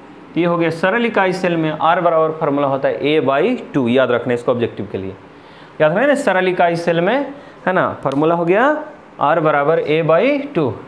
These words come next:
इसको note करना है तो note कर सकते हैं, देख लीजिए, सरल घनाकार इकाई सेल में उसके सभी परमाणु सिर्फ केंद्र पर उपस्थित रहते हैं, इसलिए उसकी भुजा और उसके त्रिज्या में जो संबंध होता है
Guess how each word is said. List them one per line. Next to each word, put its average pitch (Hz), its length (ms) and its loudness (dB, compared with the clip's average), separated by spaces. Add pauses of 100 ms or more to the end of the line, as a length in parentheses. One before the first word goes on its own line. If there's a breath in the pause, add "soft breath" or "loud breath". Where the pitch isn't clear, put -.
इसको 139 220 -6
note 160 200 -2
करना 180 180 0
है 185 60 -2
तो 180 80 -2
note 175 200 -2
कर 180 100 0
सकते 180 280 -4
हैं, 165 100 0
देख 170 140 0
लीजिए, 175 260 -2 (640 loud breath)
सरल 180 240 4
घनाकार 165 440 2
इकाई 156 280 2
सेल 147 260 0
में 175 180 2
उसके 160 300 0
सभी 165 300 0
परमाणु 160 540 2
सिर्फ 151 360 -6
केंद्र 214 300 0
पर 214 120 2
उपस्थित 156 440 -2
रहते 139 220 -2
हैं, 131 260 -6 (400 loud breath)
इसलिए 165 400 0
उसकी 151 480 -2 (240)
भुजा 139 440 2
और 139 300 0
उसके 135 380 -2
त्रिज्या 156 680 -2
में 147 160 0
जो 139 80 0
संबंध 139 400 0
होता 139 240 0
है 123 300 -2